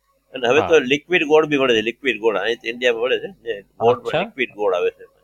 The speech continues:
Speaker 1: ઈ બી
Speaker 2: આહા.
Speaker 1: ત્યાં મળે છે. ઈ, ઈ તો પ્યોર ઓર્ગેનિક જ હોય, પ્યોર.
Speaker 2: અચ્છા, કોઈ દિવસ સાંભળ્યું
Speaker 1: એનો
Speaker 2: નથી
Speaker 1: ઉપયોગ
Speaker 2: લિક્વિડ
Speaker 1: કરી
Speaker 2: ગોળ.
Speaker 1: શકો તમે, પાણીમાં નાખીને પી જાઓ.
Speaker 2: અચ્છા,
Speaker 1: ગમે
Speaker 2: બરાબર.
Speaker 1: ત્યારે, દિવસ દરમિયાન ગમે ત્યારે. બપોરે જમીને તો કાચો, કાચો ગોળ જ ખાવાનો છે, બપોરે અને રાતે લંચ ને ડિનરમાં.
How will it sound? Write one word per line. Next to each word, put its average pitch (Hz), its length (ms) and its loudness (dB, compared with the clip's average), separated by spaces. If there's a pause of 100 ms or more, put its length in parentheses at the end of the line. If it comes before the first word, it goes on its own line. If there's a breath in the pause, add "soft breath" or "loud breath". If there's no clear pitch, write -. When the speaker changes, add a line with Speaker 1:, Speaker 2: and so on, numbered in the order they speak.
Speaker 1:
ઈ - 20 -20
બી 117 120 -8
Speaker 2:
આહા. 113 220 -6
Speaker 1:
ત્યાં 104 160 -4
મળે 101 160 -4
છે. 98 100 -14
ઈ, 120 340 -8
ઈ - 40 -8
તો 131 140 -10
પ્યોર 139 240 -2
ઓર્ગેનિક 127 500 0
જ 107 120 0
હોય, 98 120 -2
પ્યોર. 101 280 -8 (800)
Speaker 2:
અચ્છા, 101 220 -16
કોઈ 143 220 -2
દિવસ 143 180 0
સાંભળ્યું 123 300 -2
Speaker 1:
એનો 139 80 0
Speaker 2:
નથી 143 160 -4
Speaker 1:
ઉપયોગ 117 60 -2
Speaker 2:
લિક્વિડ 127 260 0
Speaker 1:
કરી 117 80 0
Speaker 2:
ગોળ. 98 100 0
Speaker 1:
શકો 98 120 0
તમે, 110 200 -4
પાણીમાં 120 400 0
નાખીને 117 320 -2
પી 123 160 -6
જાઓ. 113 260 0 (580)
Speaker 2:
અચ્છા, 95 400 -12 (500 loud breath)
Speaker 1:
ગમે 101 160 0
Speaker 2:
બરાબર. 101 120 2
Speaker 1:
ત્યારે, 135 260 2
દિવસ 147 360 4
દરમિયાન 143 320 2
ગમે 143 200 0
ત્યારે. 147 200 -2
બપોરે 135 380 0
જમીને 147 380 0
તો 156 260 2
કાચો, - 340 -14
કાચો 135 340 0
ગોળ 135 220 0
જ 117 40 -6
ખાવાનો 110 380 -2
છે, 185 40 -8
બપોરે 127 360 -4
અને 107 100 -4
રાતે 101 400 -2
લંચ 120 360 -4
ને 104 140 -4
ડિનરમાં. 110 460 -4